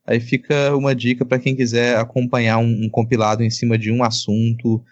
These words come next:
com gente especializada, com um trabalho estético muito bom também, com uma boa edição do podcast. Fica linkado aqui na descrição do episódio. E eu vou recomendar também o texto da Marília Moscovici,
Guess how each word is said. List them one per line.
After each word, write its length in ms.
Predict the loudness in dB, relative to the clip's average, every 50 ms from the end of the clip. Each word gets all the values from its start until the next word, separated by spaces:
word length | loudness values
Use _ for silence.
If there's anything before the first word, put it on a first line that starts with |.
| _ _ -4
com 100 | -2 0
gente 220 | 0 0 0 -2
especializada, 840 | -2 -2 -2 -2 0 0 0 0 0 0 0 0 2 2 0 0 -2
com 220 | -2 -2 -2 -2
um 40 | 0
trabalho 440 | 0 0 0 0 0 0 0 0 -2
estético 500 | -4 -4 -2 -2 -2 -2 -4 -8 _ -4
muito 320 | -2 0 0 -2 -2 -4
bom 340 | -2 0 0 2 2 0 0
também, 460 | -2 -4 -2 0 2 2 2 0 0
com 80 | -2 -2
uma 60 | -2
boa 260 | 0 0 0 0 0
edição 340 | 0 0 0 0 2 2 0
do 80 | 0
podcast. 800 | 0 -2 -2 -2 -2 -2 0 0 0 0 0 -2 -2 -4 -4 -6 -8 -12 _ _
Fica 200 | -6 -4 -2 0
linkado 400 | 0 0 0 0 0 0 0 0
aqui 160 | -2 -2 -2
na 60 | -2
descrição 400 | -2 -4 -6 -6 -4 -4 -2 -2
do 40 | -2
episódio. 560 | -2 -4 -2 0 0 0 0 -2 -4 -8 -12 -14 _ _ _ -20 -20 -20 _ _
E 80 | -4 -2
eu 60 | -2
vou 100 | 0 0
recomendar 440 | 0 0 0 0 0 2 2 0 0
também 600 | 0 0 0 0 0 0 2 0 0 -2 -4 -8 _ _
o 80 | -6 -6
texto 460 | -4 -2 0 0 0 -2 -4 -8 -12 -16 -20 _ _
da 180 | -8 -4 -2 0
Marília 340 | 0 0 0 2 0 0
Moscovici, 760 | 0 0 -2 -2 -2 -2 0 0 0 -2 -2 -4 -6 -6 -8